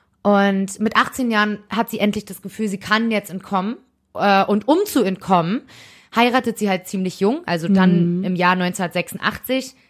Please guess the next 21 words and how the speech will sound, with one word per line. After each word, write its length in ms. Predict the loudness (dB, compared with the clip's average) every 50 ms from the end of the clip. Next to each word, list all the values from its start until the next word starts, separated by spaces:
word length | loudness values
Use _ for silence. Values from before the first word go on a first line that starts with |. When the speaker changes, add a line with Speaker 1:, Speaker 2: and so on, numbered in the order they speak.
| _ _
Speaker 1:
Karl 400 | -8 -2 2 2 4 4 4 2
Bowman. 600 | 0 0 0 2 2 2 2 2 2 0 0 -2 -4 -8 -12 _ _ -20 -20 _ _ -20 -20 -20 -20 _ _ _
Und 520 | -4 0 0 2 2 2 0 0 -2 -4 -4
mit 180 | -4 -4 -2
ihm 140 | 0 2 2
bekommt 320 | 2 2 2 0 0 0 0
Lisa 340 | -2 0 2 2 2 2
auch 180 | 2 -2 -4 -6
vier 380 | -8 -10 -6 -2 2 2 2 2
Kinder 480 | 2 0 0 2 4 4 4 4 4 2
in 200 | 0 -2 -2 -4 -4
insgesamt 400 | -4 -4 -4 -2 -2 -2 -2 -2
vier 260 | -2 0 2 4 4
Jahren. 360 | 4 2 0 0 0 -2 -2 -6 -12 _ -2
Also 240 | 0 0 2 0 0
super, 360 | 0 -2 -2 2 2 2 2
super 200 | 0 -2 -4 -4
schnell 180 | 0 2 2
hintereinander. 680 | 2 2 0 0 2 2 2 2 2 4 2 2 2 2 2
Speaker 2:
Was? 540 | 4 6 6 6 6 4 2 -2 -6 -4 0
Speaker 1:
Mhm. 560 | 2 2 4 4 4 4 2 2 0 -4